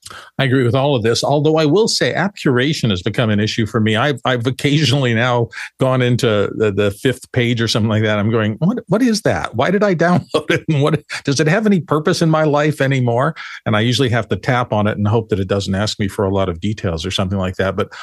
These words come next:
I, I'm, I wanna minimalize the amount of time and,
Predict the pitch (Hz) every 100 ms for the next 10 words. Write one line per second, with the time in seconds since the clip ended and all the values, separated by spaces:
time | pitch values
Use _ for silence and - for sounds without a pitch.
0 | - - 123 - 131 131 - 131 123 120
1 | 120 147 160 120 123 135 139 131 117 110
2 | 110 107 104 110 98 101 101 107 92 -
3 | 113 107 101 92 95